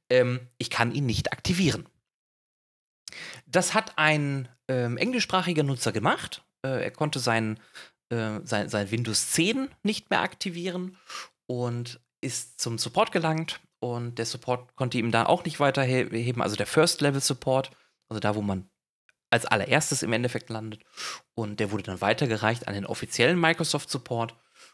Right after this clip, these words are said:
Und der hat sich dann kurzerhand auf seinen Rechner aufgeschaltet und hat dann auf, ähm, ein, ein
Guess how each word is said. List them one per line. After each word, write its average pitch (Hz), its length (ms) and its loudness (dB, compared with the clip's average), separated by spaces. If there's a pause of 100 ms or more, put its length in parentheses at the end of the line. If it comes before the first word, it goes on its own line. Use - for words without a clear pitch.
(180)
Und 104 440 -8
der 120 120 2
hat 180 120 -2
sich 254 120 -8
dann 185 100 0
kurzerhand 214 460 0
auf - 80 0
seinen 127 160 2
Rechner - 340 -2
aufgeschaltet - 640 0 (340)
und 147 240 -4
hat 190 160 0
dann 160 220 0
auf, 135 580 0
ähm, 110 520 -6 (160)
ein, 107 240 -2
ein 98 440 -8